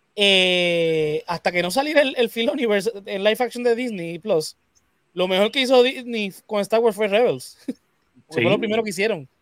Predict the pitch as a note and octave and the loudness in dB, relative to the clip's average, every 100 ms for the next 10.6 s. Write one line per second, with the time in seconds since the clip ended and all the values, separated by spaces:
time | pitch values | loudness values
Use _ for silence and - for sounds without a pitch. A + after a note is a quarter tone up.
0 | _ - F#3 F3+ A3+ - F#3 E3+ - G#3+ | _ -4 -4 -4 -12 -8 -2 -2 -2 -4
1 | A#3 C#4+ D4 C4 F#3+ F3+ E3+ D#3+ E3+ B3 | -2 0 0 -2 -4 -6 -10 -8 -8 -10
2 | C4 C4+ B3+ B3+ D4 A#3+ E3 E3 G#3 A#3 | -8 -6 -4 -4 -2 -4 -6 -4 -4 -4
3 | B3+ A#3+ - G3+ - G3+ A#3+ D#3+ F3 A#2 | -10 -12 -8 -8 -2 0 2 2 0 -2
4 | A2 - _ _ _ - - _ - - | -10 -20 _ _ _ -20 -20 _ -20 -20
5 | _ D#3 C#3+ - C#3 D#3+ G#3 F#3 G3+ F3 | _ -14 -14 -10 -2 0 0 -2 -2 -2
6 | G3+ C#4 A3+ D#3 E3+ E3+ - A2+ _ _ | -4 -4 -2 -2 -2 -6 -16 -18 _ _
7 | _ - G3+ E3+ A3 E4 B3+ B3 G#3 A3 | _ -10 -4 -2 -2 -4 -2 0 0 -2
8 | A#3+ C#4 C4+ B3+ B3+ B3+ F4+ E4 B3 C4+ | -2 -2 0 0 -4 -8 -6 -4 -4 -6
9 | C#4 C4+ A3+ C4 B3+ C#4+ D4 C4 G#3+ G#3 | -8 -8 -10 -8 -6 -4 -2 -4 -4 -2
10 | G#3 G3+ E3+ C3+ B2 A#2 | 2 2 2 -2 -6 -12